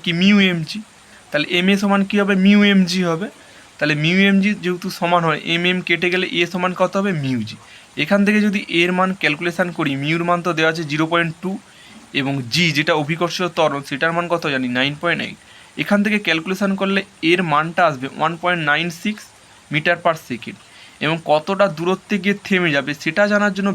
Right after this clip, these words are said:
ভি স্কয়ার সমান ইউ স্কয়ার মাইনাস টু এ এস সূত্রটা প্রয়োগ করব।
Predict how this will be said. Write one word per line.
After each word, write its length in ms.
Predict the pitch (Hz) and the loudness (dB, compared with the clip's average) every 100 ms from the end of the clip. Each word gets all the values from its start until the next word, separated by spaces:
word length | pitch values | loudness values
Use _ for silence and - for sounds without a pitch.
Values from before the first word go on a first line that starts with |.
| 135 | -4
ভি 80 | |
স্কয়ার 260 | 165 - 180 | -8 -4 -4
সমান 260 | - 190 190 | -2 -6 -6
ইউ 120 | 165 | -8
স্কয়ার 260 | 165 - 185 | -8 -4 -2
মাইনাস 300 | 175 175 180 - | -2 -4 -4 -6
টু 140 | 180 - | -10 -4
এ 140 | 165 160 | -2 -2
এস 260 | 160 170 - - - - - - - - - | -2 -8 -10 -20 -20 -20 -20 -20 -20 -20 -14
সূত্রটা 580 | - 185 - 170 170 175 | -6 -4 -4 -4 0 0
প্রয়োগ 340 | - 147 131 110 | 2 0 0 -4
করব। 220 | 117 | -12